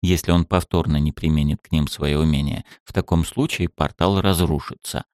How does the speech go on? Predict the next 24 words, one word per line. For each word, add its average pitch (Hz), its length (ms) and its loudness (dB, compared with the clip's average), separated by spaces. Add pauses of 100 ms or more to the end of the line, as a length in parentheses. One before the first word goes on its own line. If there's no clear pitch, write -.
(360)
А 110 120 2
люди, 127 280 4
получившие 95 800 2
от - 100 -4
него 85 300 4
способность 78 760 0
управлять 80 500 2
портальными 78 680 2
переходами, 95 760 2 (380)
смогут 143 520 2
это 117 180 2
делать 123 400 2
в 90 100 -2
восемнадцать 107 1000 2
лет. 73 440 0 (380)
Опять 87 280 2
же, 90 140 2
при - 160 -2
условии, 139 580 2
что 95 220 0
землянин 82 640 4
не 87 140 4
лишит 78 500 0
их - 200 -8